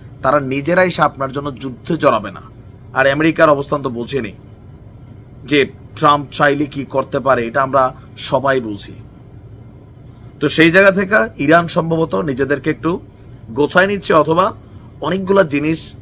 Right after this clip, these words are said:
প্রকল্পগুলা, যে শর্তগুলা আছে, পারমাণবিক নিরস্ত্রীকরণ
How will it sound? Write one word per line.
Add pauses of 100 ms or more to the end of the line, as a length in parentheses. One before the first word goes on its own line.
(120)
প্রকল্পগুলা, (160)
যে (100)
শর্তগুলা
আছে, (580)
পারমাণবিক
নিরস্ত্রীকরণ